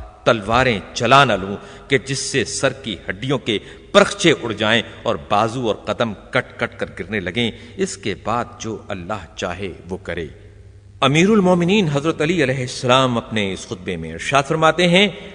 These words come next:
"اے لوگو، ایک تو میرا تم پر حق ہے اور ایک تمہارا مجھ پر حق ہے کہ میں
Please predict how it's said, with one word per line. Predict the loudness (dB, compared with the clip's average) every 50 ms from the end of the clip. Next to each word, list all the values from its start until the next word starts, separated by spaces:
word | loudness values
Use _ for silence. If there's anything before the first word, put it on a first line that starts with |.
| -18 -2 6
"اے | 10 10 10
لوگو، | 12 12 10 10 10 10 6 6 6 0 -4 -8 -10 -12 -12 -6 0
ایک | 4 4 4 4 4 2
تو | 2 4
میرا | 4 2 2 2 4 4 4 2 0 -4 -14 -2
تم | 0 0 0
پر | 2 4 4 4 4 2
حق | -4 -4 -4 -2
ہے | -2 -2 -2 -2 -6 -12 -20 -6
اور | -2 0 0 0 -2 -6 -12 -2
ایک | 0 2 2 2 0 -4 -18 -16 -6
تمہارا | -6 -6 -6 -4 -8 -6 -6 -6
مجھ | -8 -10 -12 -14 -12 -4
پر | -4 -4 -4 -4 -8
حق | -8 -6 -4
ہے | -4 -4 -4 -6 -12 -20 -20 -20 -4
کہ | -2 -2
میں | 0 2 4 4 4 4